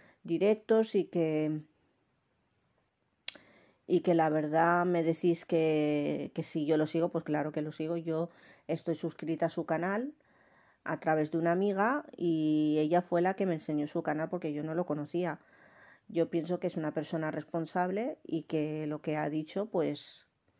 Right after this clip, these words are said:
y queda entre esa persona y lo que le ha pasado con la otra persona. Yo ahí ni entro ni nada, yo no sé nada de ese tema,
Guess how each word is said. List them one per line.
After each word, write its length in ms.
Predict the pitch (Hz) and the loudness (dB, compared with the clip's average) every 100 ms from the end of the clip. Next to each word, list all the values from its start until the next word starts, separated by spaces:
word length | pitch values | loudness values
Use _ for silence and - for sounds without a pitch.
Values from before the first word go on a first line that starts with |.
| _ _ _ _ _ _ _ | _ _ _ _ _ _ _
y 320 | - 147 - _ | -14 -14 -18 _
queda 380 | 180 170 180 - | 4 6 6 6
entre 640 | 175 165 156 151 143 147 | 2 0 0 2 0 0
esa 280 | 175 - 160 | -2 2 2
persona 800 | 170 151 - 185 185 220 247 240 | 4 0 2 2 2 0 -2 -4
y 260 | - 165 165 | -2 0 2
lo 140 | 156 | 0
que 100 | 156 | 0
le 60 | 151 | -2
ha 80 | 151 | 0
pasado 260 | 165 160 | 0 0
con 120 | 165 | 2
la 80 | 160 | 0
otra 200 | 156 160 | 2 0
persona. 320 | 151 151 180 | -2 -2 -2
Yo 260 | 190 165 185 | -2 -2 -2
ahí 460 | 165 160 175 214 214 | -2 -2 0 0 0
ni 240 | 170 165 | -2 0
entro 300 | 185 190 214 | -2 -2 -2
ni 80 | 185 | -2
nada, 200 | 160 156 | -2 -2
yo 160 | 156 | -2
no 120 | 165 180 | -2 0
sé 160 | 180 | -2
nada 240 | 170 170 170 | 0 0 0
de 80 | |
ese 240 | 175 - 160 | -2 -4 -8
tema, 340 | 170 180 240 | -6 -6 -6